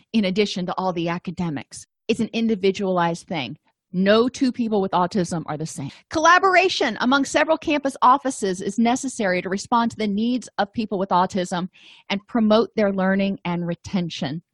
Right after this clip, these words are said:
It's important for, for instructors to understand that people with autism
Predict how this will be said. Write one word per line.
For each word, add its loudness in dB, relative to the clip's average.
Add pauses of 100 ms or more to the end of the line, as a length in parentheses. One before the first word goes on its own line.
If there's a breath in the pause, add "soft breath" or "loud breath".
(240 loud breath)
It's -4
important 2
for, 2 (400)
for 2 (160)
instructors 0 (300 soft breath)
to 2
understand 0
that 0
people -2
with -4
autism 2